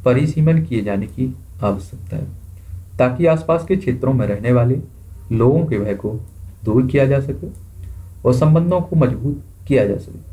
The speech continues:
पिछले दस वर्षों के द्विपक्षीय व्यापार में चीन ने भारत के मुकाबले सात सौ पचास बिलियन डॉलर की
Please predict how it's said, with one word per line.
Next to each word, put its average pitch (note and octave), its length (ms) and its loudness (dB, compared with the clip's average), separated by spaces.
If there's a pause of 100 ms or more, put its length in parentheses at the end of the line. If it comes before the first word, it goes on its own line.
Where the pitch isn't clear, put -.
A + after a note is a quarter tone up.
(720)
पिछले E3 280 4
दस F3 220 2
वर्षों F3+ 340 2
के F#3+ 80 4
द्विपक्षीय A#2 580 0
व्यापार A2+ 380 0
में - 140 -4 (640)
चीन C#3+ 220 4
ने D#3+ 80 6
भारत A#2+ 380 2
के A#2 60 0
मुकाबले G#2 480 -4 (720)
सात C3 280 2
सौ F#3 140 0
पचास D#3+ 520 2
बिलियन A#2 360 0
डॉलर G#2+ 280 -2
की C3 280 -4